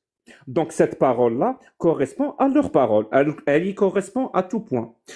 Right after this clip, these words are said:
Donc celui qui a prononcé cette parole-là, qui est écrite dans le Coran, c'est des êtres humains du septième siècle. J'ai une deuxième hypo-, euh, explication qui dit non, cette parole-là a été prononcée par le Dieu.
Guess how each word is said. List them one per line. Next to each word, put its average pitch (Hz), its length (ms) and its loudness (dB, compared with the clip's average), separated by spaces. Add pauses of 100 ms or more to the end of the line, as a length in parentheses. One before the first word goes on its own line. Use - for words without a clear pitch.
(100)
Donc 151 500 2
celui 214 380 0
qui 170 100 2
a 135 60 2
prononcé 127 460 0
cette 113 200 -4
parole-là, 113 560 0
qui 139 100 2
est 127 140 0
écrite 131 300 -2
dans 131 160 0
le 143 120 2
Coran, 190 340 -2 (280)
c'est - 280 -2
des 202 180 4
êtres 156 320 2
humains 127 420 2
du 127 140 -6
septième 127 300 0
siècle. 104 320 -6 (400)
J'ai 190 340 2
une 262 200 0
deuxième 160 580 0
hypo-, 120 320 -4
euh, 113 180 2
explication 131 800 -2 (260)
qui 135 140 2
dit 254 300 -4 (180)
non, 165 420 0 (220)
cette - 360 -2
parole-là 131 800 0 (220)
a 127 140 2
été 135 180 2
prononcée 165 540 0
par 135 220 0
le 127 200 2
Dieu. 110 540 -2